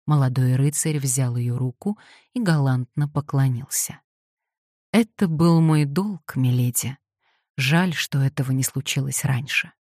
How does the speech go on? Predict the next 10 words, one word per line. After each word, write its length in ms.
Белла 400
кивнула. 720
Конечно, 680
жаль. 360
Она 200
бы 180
добавила 560
ещё 400
несколько 600
слов, 480